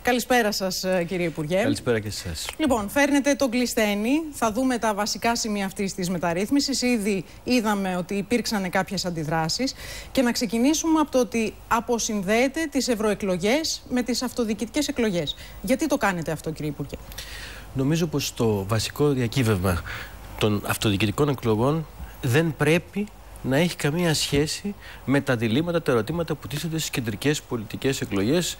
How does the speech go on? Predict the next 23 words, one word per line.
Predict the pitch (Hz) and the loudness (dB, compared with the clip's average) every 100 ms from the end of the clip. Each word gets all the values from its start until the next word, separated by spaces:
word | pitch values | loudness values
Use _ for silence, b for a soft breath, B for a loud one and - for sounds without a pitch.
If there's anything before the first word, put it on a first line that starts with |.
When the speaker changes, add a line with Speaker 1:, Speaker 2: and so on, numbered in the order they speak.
| B - | B -4
Speaker 2:
είτε | 160 160 143 | -2 2 2
αυτές | - 143 131 139 | 2 0 2 0
είναι | 131 110 95 B B B | 0 0 -2 B B B
για | - 107 | -2 -2
τις | - - | -2 -2
εθνικές, | 113 113 98 170 185 - | -2 0 0 0 0 0
είτε | 151 151 | -2 -2
είναι | 156 | 0
οι | |
ευρωεκλογές. | 151 123 104 87 87 82 - B B B B - - | 0 0 -2 -4 -2 -4 -6 B B B B -10 -2
Είναι | 185 196 | 2 2
κάτι | 180 202 196 | 2 0 -2
που | 185 147 | 2 4
αλλοιώνει | 135 135 139 147 180 190 220 220 - - - | 4 4 4 6 4 2 -2 -4 -10 -16 -2
το | 160 | 0
επίδικο | 156 180 185 190 196 180 | 0 0 2 2 0 -2
στις | - 151 - | -4 -4 -4
συγκεκριμένες, | - 151 131 120 131 156 151 143 - | -2 -2 -2 -2 0 0 -2 -2 -4
ε, | 123 113 107 98 98 | -2 -2 -2 -4 -6
εκλογικές | 98 - 113 107 113 | -6 -2 -2 0 0
διαδικασίες. | 110 95 87 - 82 71 B B B B B B | 0 0 -4 -4 -6 -8 B B B B B B
Άρα, | 139 185 | 2 2
λοιπόν, | 156 - 240 | 2 2 0